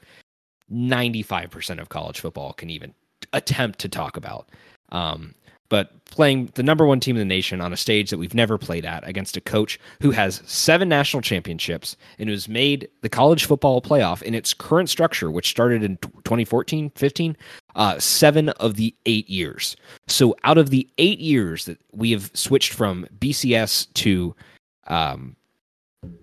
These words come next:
to the C F P, he's only missed it one year.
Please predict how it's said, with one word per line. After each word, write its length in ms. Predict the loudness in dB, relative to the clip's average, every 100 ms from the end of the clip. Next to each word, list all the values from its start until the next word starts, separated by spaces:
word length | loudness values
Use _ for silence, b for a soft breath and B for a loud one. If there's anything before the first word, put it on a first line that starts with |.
| -18 -18 _
to 140 | -4 -2
the 80 | 2
C 240 | 4 4
F 160 | 4 -2
P, 340 | -2 -2 -4 B B _ _ _ _ _
he's 280 | -4 -2 -2 0
only 240 | 0 2
missed 240 | 2 0 -2
it 120 | -6
one 480 | -10 0 4 4 0
year. 440 | -4 -6 -8 -18